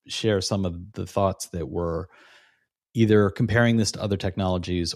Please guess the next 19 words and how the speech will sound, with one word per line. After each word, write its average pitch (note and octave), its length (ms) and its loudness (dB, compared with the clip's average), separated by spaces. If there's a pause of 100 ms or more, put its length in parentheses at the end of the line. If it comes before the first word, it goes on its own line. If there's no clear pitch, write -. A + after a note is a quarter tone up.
or F#2+ 260 0
just F2 260 -4
talking F2+ 380 -4
about E2+ 340 -6
this F2+ 360 -2
as E2+ 360 -4
a E2 400 -6
interesting F2+ 540 -6
state - 500 -2
to - 120 -16
be F2 260 -6
in E2 200 -8
right D2 260 -14
now. - 280 -20 (680)
Andy A2 200 2
Farley A2 400 4
said F2+ 540 -4
of F2 240 -8
this, F#2 320 -4